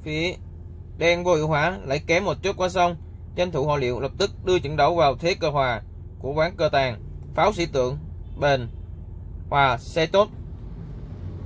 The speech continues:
Cảm ơn các bạn đã theo dõi video. Các bạn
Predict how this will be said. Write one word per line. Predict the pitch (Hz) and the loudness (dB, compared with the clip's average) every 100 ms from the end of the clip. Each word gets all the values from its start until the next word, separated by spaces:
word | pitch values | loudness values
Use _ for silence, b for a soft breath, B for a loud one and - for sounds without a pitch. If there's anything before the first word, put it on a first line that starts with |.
| - - | -12 -4
Cảm | - 175 | 2 4
ơn | 175 | 6
các | 185 | 8
bạn | 156 156 | 8 6
đã | |
theo | 156 | 2
dõi | 151 135 | 2 0
video. | 165 165 160 156 - - - - - - - - | 2 4 4 0 -10 -12 -12 -12 -12 -12 -12 0
Các | 185 | 4
bạn | 143 143 | 6 4